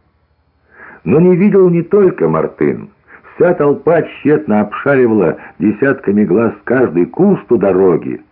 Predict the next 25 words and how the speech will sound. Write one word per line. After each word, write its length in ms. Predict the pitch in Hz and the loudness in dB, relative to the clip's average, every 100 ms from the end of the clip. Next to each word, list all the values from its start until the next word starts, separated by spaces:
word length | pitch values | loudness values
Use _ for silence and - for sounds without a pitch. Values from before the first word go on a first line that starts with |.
| _ | _
Матвей 340 | 156 151 - - | -6 -4 -6 -6
смеялся, 680 | - 139 143 135 - 117 95 _ _ | -2 0 0 -4 -4 -4 -6 _ _
подзадоривая 720 | - 98 - 110 113 101 98 92 | -6 -4 -2 0 0 0 0 -2
смотревших, 720 | 92 98 87 95 - 87 - - - | -2 -2 0 0 -2 -4 -4 -12 -8
но, 100 | 180 | 0
наконец, 440 | 202 185 156 165 147 | 0 2 0 0 -2
не 120 | 113 160 | -2 2
выдержал 580 | 208 190 160 117 110 | 2 2 2 2 2
и 60 | 123 | 2
рассказал 600 | 143 - 147 135 160 131 - | 0 -2 -2 0 0 -2 -2
всем, 240 | 123 107 | -2 -2
как 280 | - 139 123 | 0 0 0
он 240 | 92 87 87 | 0 0 -2
узнал, 420 | 87 202 175 - - - | 0 0 0 -4 -14 -16
что 200 | - 104 | -6 -4
подводы 500 | 101 90 90 80 76 | -2 -2 0 0 -2
с 40 | - | -4
машинами 600 | 69 - 165 123 78 69 - - | -6 -2 0 0 0 -4 -10 -6
поднимаются 800 | 80 - 69 90 123 113 - | -4 -4 -2 0 -2 -2 -6
по 140 | 98 - | -6 -6
косогору 580 | - - 62 82 92 85 | -6 -6 -4 -2 -2 -2
из 240 | 76 78 | -4 -8
лога. 480 | 58 69 69 - - _ _ _ _ _ _ _ _ _ _ _ _ _ _ _ _ _ _ _ - | -4 -2 -2 -2 -10 _ _ _ _ _ _ _ _ _ _ _ _ _ _ _ _ _ _ _ -12
Вскоре 320 | - 139 131 | -2 0 0
показалась 540 | - - 78 80 69 | -2 -4 -2 0 -2